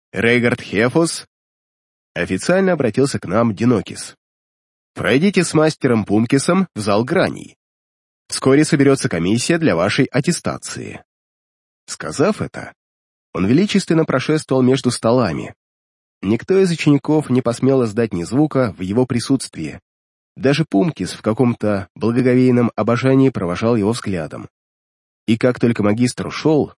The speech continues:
он, наконец, повернулся к нам. «Ну что, идёмте?» Мы втроём дружно кивнули, поспешив выбраться из-за стола. И пока мы шли из столовой,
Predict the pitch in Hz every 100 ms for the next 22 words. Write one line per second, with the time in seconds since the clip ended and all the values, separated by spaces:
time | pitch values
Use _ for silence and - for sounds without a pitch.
0 | _ _ _ _ - 185 202 196 196 -
1 | 160 160 156 - - 98 73 58 - _
2 | _ _ _ _ - 226 - - 101 160
3 | _ _ 82 113 147 214 277 _ _ _
4 | _ _ _ _ _ _ - 104 110 123
5 | 151 175 143 156 156 151 - 156 110 71
6 | - 80 _ _ - 95 101 - 175 -
7 | 98 123 127 - 117 - 107 101 - 113
8 | 76 - _ _ _ _ _ _ _ 113
9 | 110 123 117 110 98 107 101 110 - 90
10 | 107 190 101 62 -